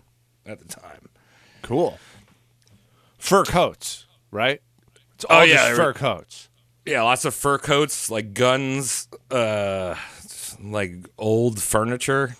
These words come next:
Speaker 1: Like, uh, they, even though it was new furniture, it just looked old instantly.
Speaker 2: Yeah, it's
Speaker 1: Uh,
Speaker 2: like, uh, it's, it's like the as-is section at an IKEA, but the whole store is that. <laughs>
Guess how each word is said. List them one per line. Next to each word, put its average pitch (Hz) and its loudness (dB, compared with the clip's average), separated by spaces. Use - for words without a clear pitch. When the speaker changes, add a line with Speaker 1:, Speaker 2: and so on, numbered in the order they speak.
Speaker 1:
Like, 101 2
uh, 104 -2
they, 107 0
even 123 0
though 127 6
it 120 4
was 107 -2
new 123 0
furniture, 131 -2
it 113 -2
just 92 -6
looked 104 -4
old 110 -2
instantly. 110 -4
Speaker 2:
Yeah, 95 -4
it's 127 -2
Speaker 1:
Uh, 147 6
Speaker 2:
like, 123 0
uh, 113 0
it's, - -8
it's 151 -4
like 156 0
the 131 -2
as-is 135 0
section 120 -4
at 110 -2
an 104 -10
IKEA, 104 -6
but 120 -2
the 127 4
whole 127 2
store 135 2
is 82 -14
that. - -18
<laughs> - -20